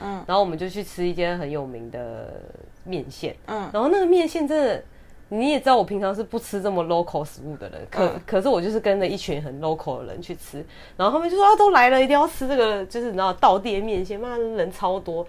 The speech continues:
Speaker 1: 嗯。
Speaker 2: 然后超热。
Speaker 1: <laughs>
Speaker 2: 这南部的天气真的很厉害。然后，然后它有，就有个电风扇，然后超强，然后就在我的头上面这样。
Speaker 1: 嗯。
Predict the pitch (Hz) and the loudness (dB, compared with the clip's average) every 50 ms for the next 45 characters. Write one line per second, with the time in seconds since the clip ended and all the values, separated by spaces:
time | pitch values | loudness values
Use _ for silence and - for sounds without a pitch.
0 | - - - 214 190 165 - 233 269 262 - - - - - 370 277 269 262 269 | -10 -10 -8 -8 -8 -4 -2 -2 -2 -2 -4 -6 2 8 12 12 12 12 12 12
1 | 269 277 277 285 294 254 208 170 - - - - - 320 - - 320 269 - - | 12 12 12 12 12 12 12 8 4 0 -2 2 2 2 6 8 8 8 8 6
2 | - - - - 440 453 370 277 254 269 247 254 294 294 370 320 269 269 330 285 | 2 -2 2 6 6 6 6 6 6 8 8 8 8 8 8 8 8 8 6 2
3 | 302 294 302 247 277 254 226 156 160 196 185 208 214 180 160 156 170 190 208 277 | 2 2 2 2 4 2 2 0 -2 -2 -2 0 0 0 0 0 -2 -2 0 0
4 | 339 330 247 - 226 240 302 320 311 277 302 302 277 254 254 220 - - 277 190 | 0 0 0 -2 0 2 4 4 4 4 2 2 2 0 -2 -2 0 2 2 2
5 | 156 170 175 175 233 190 180 180 170 175 185 - 190 160 156 156 175 208 202 - | 2 2 2 2 2 0 2 0 -4 -2 -2 -2 -2 -2 -2 -2 -2 -2 -2 -4
6 | - - - - - 208 196 240 - - 175 - - - 156 175 208 220 214 226 | -10 -14 0 4 6 6 8 6 4 0 -4 -6 -6 -8 -6 -4 -2 -2 -2 -2
7 | 220 214 - 208 170 147 131 120 139 147 147 - - - - - - - - 170 | -2 0 2 2 2 0 -2 -4 -6 -8 -10 -12 -18 -20 -20 -18 -8 -4 -2 -2
8 | 143 151 170 170 - 175 165 156 170 160 143 139 156 151 - - 233 226 208 | -2 -2 -2 0 0 0 0 0 -2 -2 -2 -2 -4 -6 -6 -6 -6 -8 -8